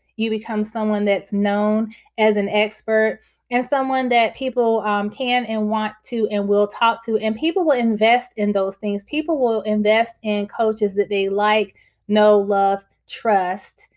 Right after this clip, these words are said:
and they can see the evidence and the fruit of working with you. So one,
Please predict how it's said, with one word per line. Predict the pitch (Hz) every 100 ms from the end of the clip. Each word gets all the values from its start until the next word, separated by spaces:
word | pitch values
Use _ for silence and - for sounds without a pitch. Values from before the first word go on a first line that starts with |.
| _ _ _ -
and | 233 220 202 196 202
they | 208 220
can | 233 226
see | 233
the | 208 208
evidence | 208 208 202 190
and | 202
the | 190
fruit | - 208 196
of | 180
working | 185 196 202 185
with | 180 175 175
you. | 165 175 _ _ _ _ _ _ _ - -
So | 220 214
one, | 214 233 247 254